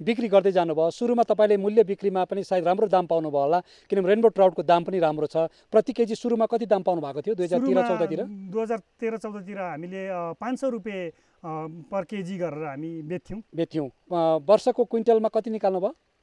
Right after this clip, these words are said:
Speaker 2: अब क्विन्टलमा अब पाँच सौले तपाईँको सिधै, अ, पचास हजार।
Speaker 1: चाहिँ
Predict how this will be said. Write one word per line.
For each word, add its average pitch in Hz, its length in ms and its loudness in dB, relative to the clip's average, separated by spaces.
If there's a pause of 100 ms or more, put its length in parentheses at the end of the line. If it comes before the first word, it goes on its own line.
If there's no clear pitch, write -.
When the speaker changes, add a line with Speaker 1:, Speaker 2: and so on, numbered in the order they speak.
Speaker 2:
अब 180 380 -6 (180)
क्विन्टलमा 240 520 0
अब 190 340 -4
पाँच 208 400 -8
सौले 220 220 -6
तपाईँको 190 560 -10
सिधै, 208 340 -10
अ, - 1200 -16 (460)
पचास 196 260 -8
हजार। 165 260 -10 (420)
Speaker 1:
चाहिँ 170 320 -2